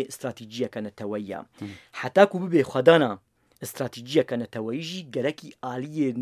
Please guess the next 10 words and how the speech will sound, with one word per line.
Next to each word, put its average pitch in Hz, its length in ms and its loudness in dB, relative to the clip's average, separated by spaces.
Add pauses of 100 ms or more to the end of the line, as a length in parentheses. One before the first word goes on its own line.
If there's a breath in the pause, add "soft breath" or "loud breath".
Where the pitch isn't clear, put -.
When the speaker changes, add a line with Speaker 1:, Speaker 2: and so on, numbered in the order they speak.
Speaker 1:
دن 151 180 -2 (380)
قبول 127 320 -2
بکێ 160 200 -4 (120)
وەکی 151 280 2
خوا. 139 440 0 (680 soft breath)
وەکی 147 340 0
خوا. 139 200 2 (160)
چون 190 200 6
نەبێ 180 240 10
وەکو 170 160 4